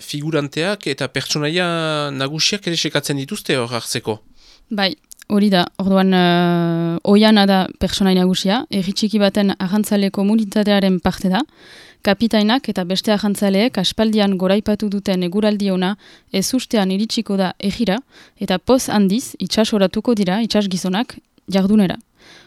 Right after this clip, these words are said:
Speaker 2: Oianak, aldiz, susmo txarra du. Kondairaren argumentuari jarraiki, lau pertsona nagusi eta hamar bat inguru figurante galdegin dituzte proiektuaren arduradunek. Castinga martxoaren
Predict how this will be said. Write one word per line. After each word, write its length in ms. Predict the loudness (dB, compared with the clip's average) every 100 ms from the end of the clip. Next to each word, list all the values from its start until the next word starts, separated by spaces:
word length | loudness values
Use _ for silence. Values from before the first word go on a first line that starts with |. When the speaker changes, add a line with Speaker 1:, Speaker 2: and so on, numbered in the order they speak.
| _ 0
Speaker 2:
Oianak, 520 | 2 4 2 0 -10 -14 -4
aldiz, 300 | -2 0 -2 -6
susmo 360 | -6 -4 0 0
txarra 340 | 0 0 2
du. 120 | 0 -4 -12 _ _ _ -20 -20 _ -4
Kondairaren 640 | 0 4 6 6 4 2
argumentuari 800 | 0 0 2 2 2 2 2 0 -2 -2
jarraiki, 560 | 0 0 0 2 2 2
lau 240 | 2 4 4
pertsona 440 | 0 0 2 2
nagusi 500 | 2 0 -2 0 0 0
eta 220 | -2 0
hamar 240 | 0 0 0
bat 180 | 0
inguru 360 | 0 0 0 -2
figurante 580 | -4 -4 -2 -2 0 -2
galdegin 420 | -2 0 0 2
dituzte 460 | 0 -2 -6 -4 -4
proiektuaren 580 | -4 -4 -4 -2 0 0
arduradunek. 680 | 2 2 4 4 2 -2 -14 _ _ -20 -20 _ -4
Castinga 520 | -4 -2 -2 0 2
martxoaren 640 | 0 -4 -2 0 0 -2